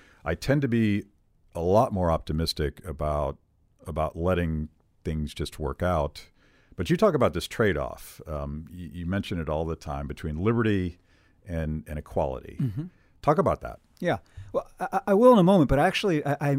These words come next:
Speaker 2: I'm obs-, observing that you've used the word optimist or optimism, like, three or four times already in our short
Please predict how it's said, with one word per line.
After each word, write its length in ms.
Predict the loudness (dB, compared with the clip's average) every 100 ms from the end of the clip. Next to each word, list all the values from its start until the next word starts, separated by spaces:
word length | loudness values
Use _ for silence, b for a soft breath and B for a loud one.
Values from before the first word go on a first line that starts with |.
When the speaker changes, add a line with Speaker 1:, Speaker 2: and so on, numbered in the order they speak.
| 0
Speaker 2:
I'm 240 | 0 2
obs-, 240 | 2 -2 -4
observing 540 | -4 4 6 6 6
that 100 | 4
you've 200 | 0 -4
used 220 | -2 -2 0
the 100 | 0
word 200 | 2 2
optimist 480 | 0 0 -4 -2
or 80 | -2
optimism, 580 | -4 -2 -4 -4 -6 -6
like, 160 | -8 -10
three 200 | -6 -6
or 40 |
four 200 | -4 -6
times 360 | -4 -4 -4 -4
already 240 | -6 -6
in 120 | -8
our 80 | -10
short 340 | -8 -6 -6